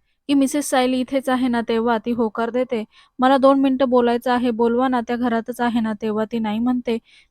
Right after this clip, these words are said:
"मी तुम्हाला दरवाजा तरी उघडला, कारण मधुभाऊ घरात नाहीये, पण तुम्हाला अंदाज नाही, ते खूप चिडलेले आहे, तुम्ही इथून निघून जा."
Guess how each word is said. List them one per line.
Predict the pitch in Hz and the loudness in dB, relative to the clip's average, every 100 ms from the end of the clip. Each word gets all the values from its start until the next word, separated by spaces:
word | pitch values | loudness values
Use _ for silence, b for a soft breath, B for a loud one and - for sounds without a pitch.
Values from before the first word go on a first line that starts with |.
| - | -6
"मी | 262 | -2
तुम्हाला | 269 269 269 | 0 2 2
दरवाजा | 254 240 240 254 | 2 2 0 0
तरी | 247 262 | 0 0
उघडला, | 269 226 240 240 233 | -2 -2 -2 -2 -2
कारण | 220 226 240 | -2 -4 -4
मधुभाऊ | 233 226 240 247 | -4 -2 -2 -2
घरात | 254 226 - | -2 -4 -6
नाहीये, | 226 226 214 | -8 -6 -6
पण | 226 | -8
तुम्हाला | 226 240 240 233 | -10 -6 -4 -4
अंदाज | 226 220 247 | -4 -4 -6
नाही, | 254 247 | -6 -8
ते | 254 - | -10 -14
खूप | 262 - | -18 -8
चिडलेले | 269 226 233 254 | -6 -2 0 0
आहे, | 254 240 | -2 -4
तुम्ही | 208 233 240 | -6 -4 -4
इथून | 240 247 | -4 -4
निघून | 226 214 233 | -4 -2 -4
जा." | 226 | -2